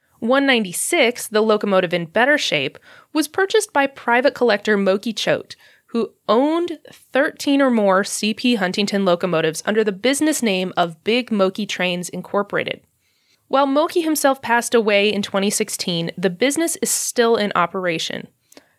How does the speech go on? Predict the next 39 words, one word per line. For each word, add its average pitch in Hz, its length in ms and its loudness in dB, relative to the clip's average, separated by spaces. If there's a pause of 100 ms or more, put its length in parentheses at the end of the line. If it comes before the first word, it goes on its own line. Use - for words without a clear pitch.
(100)
Big 294 200 0
Moki 277 280 0
Trains 196 520 0
leases 277 440 2
out 208 180 4
its 226 140 -4
fleet - 280 -4
of - 80 -4
trains 170 420 -4
to 214 240 -2
parks 170 340 -2
and 214 140 0
zoos 165 380 -2
around 190 300 2
the 208 40 0
country. - 520 0 (640)
Perhaps 370 380 0
a 320 80 2
business 269 460 2
needs 226 400 0
short-term 226 920 0
extra 220 360 -2
capacity 190 600 -2
for 190 440 -2
an 208 80 2
event, - 500 -2 (100)
or 311 300 2
perhaps 254 460 0
a 240 40 0
park 220 280 0
just - 200 -8
finds 226 300 0
it 226 100 2
more 208 380 0
cost-effective 233 920 -2
to - 160 0
have 226 360 0
the 247 60 -6
trains 180 480 -4